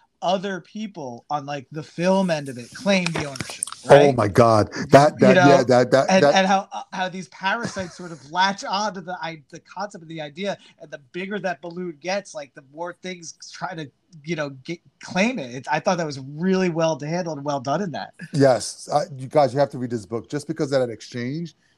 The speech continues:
Speaker 2: between, you know, Sid's son, who's, you know, this, uh, aspiring writer, journalist, um, and the actor. And he says, "If you say
Speaker 1: <laughs>
Speaker 2: mythology one more time, stop saying mythology."
Speaker 1: <laughs>
Speaker 2: Uh, it, it's just, it, it was just good because he was just,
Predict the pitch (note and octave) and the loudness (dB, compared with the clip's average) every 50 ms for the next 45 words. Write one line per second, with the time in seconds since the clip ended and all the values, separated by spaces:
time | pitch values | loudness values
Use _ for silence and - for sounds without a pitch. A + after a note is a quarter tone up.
0 | _ - B2 A#2+ - - - - A#2 B2+ B2+ B2 A#2+ A#2+ A#2 A#2 A#2 A2+ A2+ A2+ | _ -8 -8 -8 -8 -10 -8 -4 -2 0 2 2 2 0 0 -2 -2 -2 -2 -4
1 | A2+ A#2+ - _ - B2+ A#2+ A2+ A2 A2 G#2 - - - C#3+ C#3 A#2+ - - - | -6 -8 -10 _ -10 -6 -2 -2 -2 -2 -2 -6 -4 0 0 0 0 0 -4 0
2 | - B2 A#2+ B2 B2 A#2 A#2 A#2 A2+ A2 G2+ - - A2+ A2 A2 G#2+ G#2 G2 G#2 | 2 2 4 2 0 -2 -4 -2 -2 -4 -6 -8 -8 -6 -4 -4 -4 -4 -6 -8
3 | G#2 G2 - - A2+ G#2+ G#2+ G#2 G2+ G2 - _ _ _ _ - G#2 - - - | -10 -10 -10 -8 -6 -4 -4 -4 -6 -8 -10 _ _ _ _ -18 -16 -8 -2 0
4 | B2 A#2+ A#2+ A#2+ A#2 A2+ A2 A2 A2+ A2+ A2+ A2 A2+ A2+ A2 A2+ - A2+ A2 A#2+ | 2 2 2 0 -2 -4 -4 -2 -2 -2 -2 -2 -4 -4 -6 -6 -10 -8 -8 -6
5 | A#2 A#2+ B2+ C3+ C#3 - - _ _ _ _ _ - A2+ A#2 A2+ A2 A2 G#2+ G#2+ | -6 -4 -6 -6 -8 -10 -14 _ _ _ _ _ -10 -6 -4 -2 -2 -2 -2 -4
6 | G#2+ A2+ - - - A#2+ A#2 A#2+ B2+ - A#2+ A2+ B2 A#2+ _ - A#2 G2+ F#2 - | -6 -8 -10 -10 -8 -8 -6 -6 -6 -4 -4 -4 -4 -4 _ -8 -10 -10 -10 -12
7 | _ _ _ _ - A2 A#2+ A#2+ A#2 - C3 B2 G#2+ A#2+ A2+ A#2+ E3+ E3+ D3+ F3 | _ _ _ _ -10 -8 -8 -8 -6 -4 -4 -4 -4 -4 -4 -2 0 0 0 0
8 | E3+ D#3+ - - - D3+ D3 D3 C#3+ A#2 A#2+ A#2+ A2+ B2 C3 C#3 C#3 B2+ - G#2 | 0 0 -2 0 2 4 4 4 2 2 -2 -2 -2 -2 -2 -2 -4 -8 -8 -14
9 | - - - - C3+ C#3 C#3 - - - D3 C#3+ C#3 A#3+ B3+ A3+ C#3 C3+ - - | -16 -8 -2 2 2 2 0 -2 -2 -2 -2 0 2 2 4 4 6 6 6 6
10 | A#3+ A#3 A3+ - - - - - D3+ - _ _ - A#2+ B2+ B2+ B2 B2 A#2+ B2 | 6 4 2 0 -2 -10 -12 -12 -12 -12 _ _ -4 -2 0 2 2 2 2 0
11 | - - C#3+ D3+ D#3 D#3+ E3 E3+ D#3+ C#3+ D3+ D3 C#3+ B2+ G#2+ G2+ - - D3+ D#3 | 0 -2 -4 -4 -2 0 0 -2 -2 -2 -4 -4 -4 -4 -6 -8 -4 -2 0 0
12 | D#3 D#3 - D3+ D3 C#3 C3 A#2 G#2 F#2+ A#2+ A#2+ F#2+ - - A#2+ A#2+ A#2 A#2 A#2+ | 0 0 0 -2 -2 -2 -2 -4 -6 -6 -6 -6 -6 -6 -4 -2 -2 -2 -2 -2
13 | - D#3 D3 - F3 F3 F3 D#3 - - C#3 - | -2 -4 -2 -2 -2 -4 -4 -4 -6 -12 -20 -20